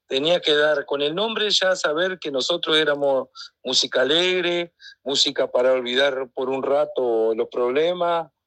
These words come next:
este, para divertirse, por divertirse en, en esa hora de show aproximadamente que, que nosotros hacemos,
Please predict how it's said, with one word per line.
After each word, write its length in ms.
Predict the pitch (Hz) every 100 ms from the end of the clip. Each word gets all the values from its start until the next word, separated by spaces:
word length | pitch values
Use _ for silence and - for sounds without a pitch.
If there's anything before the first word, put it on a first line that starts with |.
| _ _ _
este, 840 | - 117 - - 113 107 104 107 107 -
para 220 | 127 120
divertirse, 640 | 127 131 127 151 139 131 120
por 320 | - 120 113
divertirse 720 | - 120 120 107 143 156 147
en, 200 | 123 120
en 200 | 123 135
esa 260 | 151 156 143
hora 300 | 147 160 139
de 80 | 131
show 420 | - 160 151 139
aproximadamente 840 | 127 135 127 139 139 143 151 135
que, 260 | 123 123 120 _ - -
que 100 | -
nosotros 440 | 120 117 131 127 123
hacemos, 560 | 147 165 156 131 113